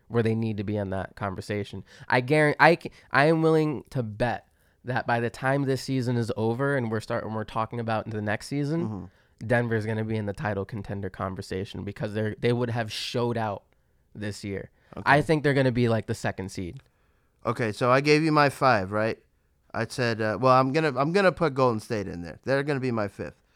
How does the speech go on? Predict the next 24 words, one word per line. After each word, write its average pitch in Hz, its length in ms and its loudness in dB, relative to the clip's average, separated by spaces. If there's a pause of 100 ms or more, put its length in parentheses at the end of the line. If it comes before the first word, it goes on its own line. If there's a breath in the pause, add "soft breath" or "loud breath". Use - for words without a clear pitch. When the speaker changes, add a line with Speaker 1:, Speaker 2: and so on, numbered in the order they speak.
(200)
Speaker 2:
So 127 200 -2
I'm 123 120 0
saying 135 360 -2
Clippers, 165 640 0 (200)
Lakers, 143 760 0 (880)
Bucks, 135 680 2 (880)
maybe 131 320 0
Philly, 131 360 2
or 131 140 4
Philly 143 440 2
and, 127 500 0
uh, 107 480 0 (500)
Golden 120 300 0
State. 104 380 -6 (600)
Do 135 100 -4
you 170 180 6
agree 151 280 2
with 156 160 -2
those 156 200 0
five 151 260 0
as 131 160 -4
being 139 280 -4
contenders, 135 560 -4
or 110 240 -4